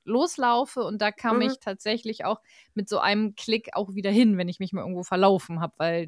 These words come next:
Speaker 1: die Welt wird ja auch immer größer und
Speaker 2: Ja.
Speaker 1: erschließt sich. Ich könnte jetzt auch schon in die nächste Welt, aber das ist halt was, was, was ich noch nicht will,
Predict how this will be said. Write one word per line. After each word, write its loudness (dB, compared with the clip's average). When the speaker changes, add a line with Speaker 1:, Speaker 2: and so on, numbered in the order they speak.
Speaker 1:
die -10
Welt 2
wird -6
ja -2
auch -2
immer -4
größer -2
und -2
Speaker 2:
Ja. 2
Speaker 1:
erschließt -2
sich. -2
Ich -10
könnte 2
jetzt -2
auch -8
schon -4
in -2
die -4
nächste -2
Welt, 2
aber -2
das 0
ist -6
halt 0
was, 0
was, 0
was -2
ich 0
noch 2
nicht 2
will, 2